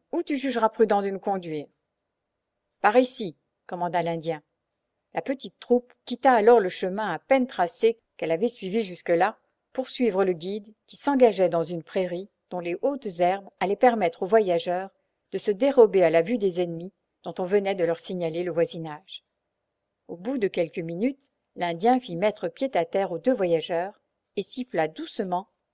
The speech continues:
d'une façon particulière. Aussitôt, comme à un signal convenu, les chevaux se couchèrent. « Voilà ce qu'il faut que nous fassions aussi », déclara l'Indien. Sur un signe de son mari,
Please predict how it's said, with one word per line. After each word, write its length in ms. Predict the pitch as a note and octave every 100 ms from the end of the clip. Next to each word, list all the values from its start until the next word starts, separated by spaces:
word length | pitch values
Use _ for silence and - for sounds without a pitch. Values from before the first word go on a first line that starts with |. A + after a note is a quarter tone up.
| _ F#3+
d'une 180 | G3
façon 320 | F3+ E3+ G#3+ F#3
particulière. 840 | E3+ - - D#3+ D#3+ D3+ - _ _ _ _ _ _ _ _ -
Aussitôt, 520 | B3+ B3 A3 F#3 D#3 _
comme 220 | A#3+ A3+
à 40 | E3
un 80 | D#3+
signal 440 | - A3+ A3+ G#3+
convenu, 460 | F#3+ D#3+ E3 F#3+ - _ _
les 80 | F3+
chevaux 320 | - G3 F#3+
se 120 | G#3 G3
couchèrent. « 640 | F#3+ - F3 D3+ _ _ _ _ _ _ _ _ _ _ _ _ _ -
Voilà 220 | C4 C#4
ce 80 | -
qu'il 160 | B3+
faut 180 | - C4+
que 80 | C4
nous 100 | G#3+
fassions 320 | A#3 A3+ A#3+
aussi », 440 | A3+ A#3 - D#3+ - _ _ _ _ F#3+
déclara 420 | G#3+ G3 E3+ F3
l'Indien. 380 | F3 E3 E3 - _ _ _ _ _ _ _
Sur 160 | - E3+
un 80 | E3+
signe 320 | - C4+ A#3
de 120 | F#3+
son 180 | F3+ F3+
mari, 380 | F3 E3 A3